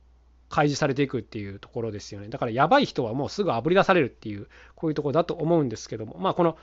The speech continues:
フェアアンドエシカルっていうのも、これも当然大事なところですね。そして、えー、次が五つ目かな。えー、これがリペアアンドリデザインアンドアップサイクルというところですね。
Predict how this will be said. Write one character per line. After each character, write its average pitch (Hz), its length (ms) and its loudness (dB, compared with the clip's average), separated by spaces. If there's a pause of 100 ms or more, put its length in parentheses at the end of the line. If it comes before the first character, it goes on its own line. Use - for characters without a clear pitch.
(200)
フ - 120 0
ェ 214 100 8
ア 147 120 4
ア 156 40 4
ン 160 80 4
ド 151 80 6
エ 160 60 6
シ - 100 0
カ - 80 -2
ル 127 60 -2
っ - 40 -6
て - 100 -18
い - 20 -10
う 110 40 -12
の 101 40 -12
も、 104 80 -12
こ - 140 -4
れ 156 40 2
も 151 80 2
当 151 140 2
然 139 160 2
大 135 160 4
事 127 80 -2
な 123 140 -2
と - 120 -8
こ - 180 -6
ろ 110 140 -4
で 104 100 -14
す - 120 -18
ね。 101 200 -16 (1000)
そ - 160 -6
し - 80 -8
て、 - 260 -2 (120)
え 127 360 -2
ー、 - 40 -16
次 139 180 -6
が 120 160 -4
五 160 320 -2
つ 160 220 -6
目 156 320 2
か 101 160 -10
な。 156 160 -10 (640)
え 135 60 -6
ー、 - 20 -4
こ - 100 0
れ 180 80 6
が 180 320 6
リ 151 140 2
ペ 320 180 6
ア 190 220 6
ア 160 80 4
ン 156 120 4
ド 143 120 4
リ 143 160 2
デ 185 100 8
ザ 214 140 8
イ 202 80 8
ン 175 180 4
ア 147 100 0
ン 151 80 4
ド 147 160 0
ア 131 40 0
ッ - 60 -8
プ 160 120 -2
サ 170 160 6
イ 123 60 4
ク - 100 -8
ル 117 80 -10
と - 300 -12
い 143 100 -4
う 123 80 -2
と 123 140 -12
こ - 160 -6
ろ 117 80 -2
で 107 80 -10
す - 120 -10
ね。 185 140 -2